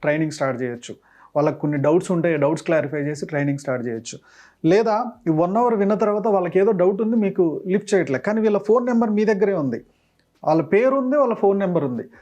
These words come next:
వాళ్ళకి కాల్ చేసి అప్రోచ్ అవ్వచ్చు. అవునా? So, ట్వంటీ థర్టీ మినిట్సే విన్నారు, అది పూర్తిగా వాళ్ళకి బిజినెస్ ప్రజెంటేషన్ అర్థం కాలేదు. "సార్, మీరు బిజినెస్ మిస్ అయిపోయారు కదా, మళ్ళీ ఒక్కసారి లాగిన్ అవ్వండి, దీనివల్ల పలానా పలానా బెనిఫిట్స్" అని ఆ బెనిఫిట్స్కి సంబంధించిన వీడియో పెట్టి మళ్ళీ ఒక్కసారి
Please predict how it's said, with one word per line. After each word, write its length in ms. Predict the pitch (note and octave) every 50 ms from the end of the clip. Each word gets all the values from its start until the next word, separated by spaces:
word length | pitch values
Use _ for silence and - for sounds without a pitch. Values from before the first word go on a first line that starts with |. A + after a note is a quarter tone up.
| - - _ -
వాళ్ళకి 240 | D#3+ E3 F3 E3 - E3+
కాల్ 200 | D#3 E3+ F#3 F#3
చేసి 180 | F#3+ G3 G3 G3 D3
అప్రోచ్ 320 | - - E3+ E3+ D#3+ - D#3+
అవ్వచ్చు. 340 | C3 B2 B2 A#2+ - - - - _ _ _ _ _ _ _ -
అవునా? 160 | D#3 G3 A#3+ C4 - - - - - - -
So, 60 | A3+ G#3+ -
ట్వంటీ 240 | A3+ A3+ A3+ C4+ C4
థర్టీ 280 | G3+ B3+ A#3+ G3 C4
మినిట్సే 420 | A#3+ A#3 A#3 A3 A3+ F#3+ - A#3 G#3+ F#3+
విన్నారు, 360 | F#3 D#3+ D3 C#3 A#2+ B2+ C3 - _ _ _ - F3+
అది 220 | F3+ F#3+ G3 F#3 E3+ D#3 -
పూర్తిగా 280 | G#3 G#3 F#3 A#3 G#3+
వాళ్ళకి 200 | A3 G#3 G3+ F#3+
బిజినెస్ 320 | F3+ F3+ F3 F#3 F#3+ F#3 F#3 F#3+
ప్రజెంటేషన్ 420 | E3+ D#3+ F3 E3 F3 E3 - E3 C#3+
అర్థం 200 | C3+ D3 D#3+ D#3
కాలేదు. 240 | D3+ C#3+ C3 B2 -
"సార్, 180 | F#3+ G3 G3
మీరు 180 | F#3+ F3+ E3 D3+ C#3+
బిజినెస్ 320 | D3+ D3+ E3 F#3+ F#3 F3 F#3
మిస్ 220 | D#3+ D#3 D#3 -
అయిపోయారు 360 | G3+ F#3+ E3+ F3+ F3 D#3+ D3
కదా, 220 | C#3+ C#3+ D3 G#3 G#3+ - - _ _ _ _ _ _ -
మళ్ళీ 200 | D#3 D#3+ F3 F#3
ఒక్కసారి 400 | F3+ F#3 - G3 - G#3+ G#3+ G#3 G3
లాగిన్ 280 | F3+ F3+ F3+ F#3+ F#3+ F#3
అవ్వండి, 340 | F3 E3+ E3+ E3 E3 F#3+ A3+ F#3+ E3
దీనివల్ల 340 | E3 E3 D#3+ D#3+ E3+ F3
పలానా 420 | F3 D3+ D3 E3 E3 E3 D#3+ D#3+ D3+
పలానా 360 | C#3 - D#3+ D3+ D3+ D3 D3
బెనిఫిట్స్" 500 | C#3 C#3 D3 D#3 D#3+ D3+ F3 E3 - -
అని 160 | D3 D3 A#3 - - - - - _ -
ఆ 80 | - D3+
బెనిఫిట్స్కి 560 | C#3+ C3+ E3 F#3 G3 - B3 G3+ A#3+ G3+ A3 A3 A#3
సంబంధించిన 420 | F#3+ F3+ F3 F3 E3+ E3+ F#3 E3+ D3 D3+
వీడియో 200 | D#3+ D#3+ E3+ D#3+
పెట్టి 320 | D3+ C#3+ C#3+ D3 F3 - E3 C#3+
మళ్ళీ 180 | D3 E3+ G3+ G#3+
ఒక్కసారి 340 | - - A3 - A3 G3+